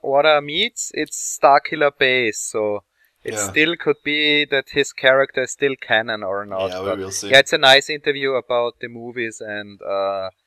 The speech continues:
Speaker 1: animated shows
Speaker 2: Mm-hmm.
Speaker 1: and the return of Darth Maul, which he voiced in the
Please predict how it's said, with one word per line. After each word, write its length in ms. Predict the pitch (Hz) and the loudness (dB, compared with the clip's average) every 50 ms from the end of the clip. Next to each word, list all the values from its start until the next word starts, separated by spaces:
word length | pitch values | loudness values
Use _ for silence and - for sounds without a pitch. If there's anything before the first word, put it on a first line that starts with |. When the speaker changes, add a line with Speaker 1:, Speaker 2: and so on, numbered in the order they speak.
| _ _ _ | _ _ _
Speaker 1:
animated 440 | - 117 117 117 120 113 - 120 - | -12 -10 -8 -6 -6 -6 -8 -8 -10
shows 400 | - - 117 110 110 110 110 107 | -8 -6 -6 -4 -4 -6 -6 -8
Speaker 2:
Mm-hmm. 160 | 117 117 104 104 | -10 -10 -8 -8
Speaker 1:
and 180 | 104 104 101 - _ _ _ _ _ _ _ _ _ _ | -10 -10 -14 -20 _ _ _ _ _ _ _ _ _ _
the 80 | 123 131 | -8 -6
return 500 | 131 127 123 - - 135 131 131 131 131 | -4 -4 -4 -4 -2 2 2 2 2 2
of 100 | 120 - - - | 0 -2 -4 -2
Darth 340 | 123 113 113 113 110 - _ | 0 2 2 2 2 0 _
Maul, 480 | - 117 110 107 107 107 107 107 104 104 | -14 -8 -6 -4 -2 -2 -2 -2 -4 -6
which 240 | 101 104 - - - | -10 -12 -10 -10 -10
he 80 | - 107 | -10 -12
voiced 600 | 104 101 101 101 95 95 98 98 - - - - | -14 -14 -10 -8 -8 -6 -6 -8 -10 -14 -20 -20
in 160 | 98 98 95 | -20 -14 -10
the 180 | 95 92 90 | -8 -8 -8